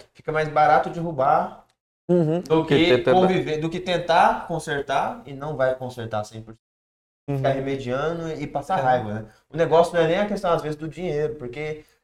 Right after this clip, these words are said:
Speaker 1: é, é o dinheiro, é a dor de cabeça, é aquela obra que não para, que ela
Speaker 2: É.
Speaker 1: sempre reformando, reformando, reformando.
Speaker 2: É. Então a gente optou fazer uma casa do tamanho dela, na medida que ela quer, o quarto dela ficar amplo,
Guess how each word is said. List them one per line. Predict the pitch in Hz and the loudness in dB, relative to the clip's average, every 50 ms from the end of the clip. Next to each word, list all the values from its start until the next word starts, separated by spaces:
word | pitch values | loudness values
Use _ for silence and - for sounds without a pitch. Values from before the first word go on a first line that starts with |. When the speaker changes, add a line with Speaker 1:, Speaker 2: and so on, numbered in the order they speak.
| _ | _
Speaker 1:
é, | - 156 - 151 | 2 2 6 6
é | 165 | 6
o | 160 | 6
dinheiro, | 160 165 175 151 135 139 147 139 | 6 4 0 0 2 4 6 6
é | 139 | 6
a | 135 | 6
dor | 123 147 147 147 | 4 4 2 0
de | 147 - | 0 2
cabeça, | - 139 117 117 120 135 135 127 - 127 | 2 2 4 4 2 2 2 2 0 -2
é | |
aquela | 120 - 135 139 131 | -2 0 2 4 4
obra | 127 120 127 127 127 120 120 | 6 6 6 6 4 2 -2
que | 127 131 | -6 -6
não | 123 117 | -8 -8
para, | 113 - 117 113 117 123 127 123 123 123 123 123 | -6 -2 0 2 4 4 4 4 4 2 0 -2
que | - 131 | -4 -2
ela | 127 | -2
Speaker 2:
É. | 131 131 | -2 -2
Speaker 1:
sempre | 123 - - - - 151 156 151 156 151 | -4 -4 -10 -10 -6 -4 -4 -4 -4 -6
reformando, | 143 139 139 139 143 131 117 113 117 123 127 | -8 -6 -8 -6 -6 -6 -4 -4 -4 -4 -4
reformando, | 127 127 127 127 123 117 117 117 113 123 | -6 -6 -8 -8 -10 -10 -8 -8 -6 -6
reformando. | 127 127 120 120 117 110 104 107 113 117 120 120 - | -6 -8 -8 -8 -8 -8 -8 -8 -8 -8 -10 -12 -14
Speaker 2:
É. | - 131 127 - _ - | -16 -18 -18 -18 _ -12
Então | - 92 - 139 143 | -10 -6 -2 2 2
a | 151 | 2
gente | 147 156 147 180 | 2 2 0 0
optou | 165 - 165 - 180 185 | -2 -2 0 0 0 2
fazer | - 196 180 180 | 2 2 0 2
uma | 175 170 | 0 0
casa | 170 165 156 156 151 151 | 4 4 4 6 6 4
do | 143 147 | 0 0
tamanho | - - 156 147 143 156 170 175 | 0 2 2 4 4 2 2 4
dela, | 151 151 151 147 | 4 4 4 4
na | 143 143 | 2 2
medida | 143 143 135 123 160 170 233 | 2 2 0 0 -2 -4 -4
que | 233 - - | -4 -2 -2
ela | 165 156 143 | -2 -2 -4
quer, | - _ - 185 220 233 220 - _ _ _ _ _ _ _ _ - | -8 _ 0 2 2 2 2 -2 _ _ _ _ _ _ _ _ -8
o | - | 0
quarto | - 131 135 135 135 | 2 2 4 4 2
dela | 131 131 | -2 -4
ficar | - - - 139 135 135 | -6 -6 -4 -2 0 2
amplo, | 143 180 220 226 - - 127 127 | 2 2 2 2 0 -4 -12 -14